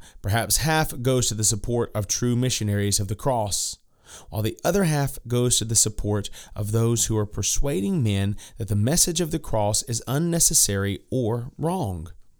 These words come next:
If part of our gifts is to be used to neutralize the other part, is not contribution to mission boards altogether absurd? The question may at least very naturally be raised.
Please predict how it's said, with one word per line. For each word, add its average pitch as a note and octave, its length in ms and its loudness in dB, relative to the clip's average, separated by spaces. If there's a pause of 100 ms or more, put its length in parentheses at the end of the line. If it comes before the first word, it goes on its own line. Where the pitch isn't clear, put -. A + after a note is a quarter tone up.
(640)
If - 240 2
part G3+ 340 4
of F3 160 2
our E3+ 260 4
gifts B2 380 2
is A2+ 140 2
to A#2+ 80 0
be A#2 100 2
used B2+ 640 0
to A2 100 0
neutralize A2 720 2
the A2+ 140 2
other D#3+ 140 0
part, G2 460 -2 (420)
is A2+ 160 2
not D#3+ 260 4
contribution D3 760 0
to A2+ 100 2
mission C#3 380 2
boards C3+ 300 2
altogether B2+ 500 2
absurd? C#3+ 640 2 (960)
The C3+ 100 0
question F#3 520 4
may D3+ 260 4
at B2 160 0
least D#3 440 2
very D3 260 2
naturally C#3 480 2
be G#2 180 0
raised. D#3+ 640 -2